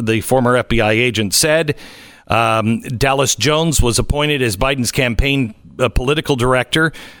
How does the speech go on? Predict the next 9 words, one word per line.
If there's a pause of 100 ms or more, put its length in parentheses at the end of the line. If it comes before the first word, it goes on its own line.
(140)
uh,
just
last (100)
August. (480)
Uh,
we
have
the
affidavits.